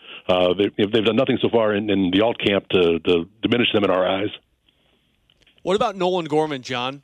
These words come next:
Speaker 2: Uh, and it's, uh, specifically not just him as a hitter, but him as a position player, because I know, uh, Mike Shildt talked a lot about him taking reps at different positions, who he's been a third baseman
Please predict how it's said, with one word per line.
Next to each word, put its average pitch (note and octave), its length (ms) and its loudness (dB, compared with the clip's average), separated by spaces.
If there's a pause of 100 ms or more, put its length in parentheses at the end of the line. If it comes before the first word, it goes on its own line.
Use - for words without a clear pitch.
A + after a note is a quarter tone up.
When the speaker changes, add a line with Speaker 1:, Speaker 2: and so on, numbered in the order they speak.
Speaker 2:
Uh, - 40 -12
and C#3 480 -8
it's, - 180 -4
uh, D3 160 -10
specifically E3+ 680 -4
not E3 220 -2
just - 260 -4
him E3+ 140 -4
as C#3 100 -4
a C3+ 60 -4
hitter, D3 320 -2
but B2 180 -4
him D#3+ 180 -6
as C#3+ 120 -6
a - 40 -6
position C3+ 440 -6
player, A#2+ 240 -4
because B2 300 -6
I C3 80 -2
know, C3+ 340 -2 (320)
uh, B2+ 120 -2
Mike D3 260 -2
Shildt D#3 280 -4
talked D3+ 260 -4
a C#3 40 -6
lot C3+ 240 0
about C3+ 240 -4
him C#3 220 -10
taking C#3+ 360 -8
reps C3+ 300 -4
at B2+ 80 -12
different C#3+ 320 -8
positions, C3+ 540 -4
who C3+ 180 -6
he's A#2+ 160 -10
been D3+ 160 -4
a C#3+ 40 -6
third C3+ 300 -4
baseman C3 560 -4